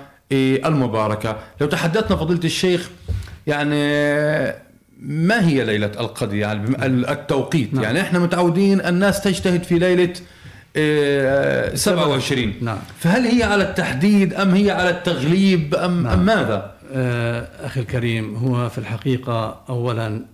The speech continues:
Speaker 2: أنها في رمضان بلا شك.
Speaker 1: نعم،
Speaker 2: ليلة
Speaker 1: يقينا.
Speaker 2: القدر في رمضان بدون أدنى شك.
Speaker 1: وفي العشر الأواخر؟
Speaker 2: وفي العشر الأواخر أيضا بدون أدنى شك.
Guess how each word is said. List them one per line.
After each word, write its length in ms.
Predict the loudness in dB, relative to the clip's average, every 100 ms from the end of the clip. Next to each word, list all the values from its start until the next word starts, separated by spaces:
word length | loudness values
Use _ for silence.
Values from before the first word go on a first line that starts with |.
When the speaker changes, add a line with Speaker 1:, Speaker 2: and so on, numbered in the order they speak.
| -6
Speaker 2:
أنها 840 | -2 -2 -2 -2 -4 -4 -4 -6 -12 _ _
في 180 | -6 -4
رمضان 680 | -2 -4 -4 -2 -2 -2 -4
بلا 320 | -6 -8 -8
شك. 200 | -10 -16 -20 _ -20 _ _ _ _
Speaker 1:
نعم، 180 | -6 -6 -10 -6
Speaker 2:
ليلة 220 | -2 0 0
Speaker 1:
يقينا. 200 | 0 0
Speaker 2:
القدر 280 | -2 -2 -6 -18 _ _
في 160 | -4
رمضان 680 | 0 0 0 2 2 2 0 -6 -20 _ -10
بدون 420 | -6 0 0 0
أدنى 260 | -2 -4 -6
شك. 180 | -8 -12 -6
Speaker 1:
وفي 160 | -2 0
العشر 300 | 0 -2 -2
الأواخر؟ 500 | 0 2 0 -2 -4
Speaker 2:
وفي 120 | -2
العشر 320 | -2 -2 -2
الأواخر 440 | 0 0 0 -2 0
أيضا 440 | 0 2 0 0 -4 -18 -6
بدون 300 | -2 0 0
أدنى 240 | 0 -2
شك. 200 | -2 -6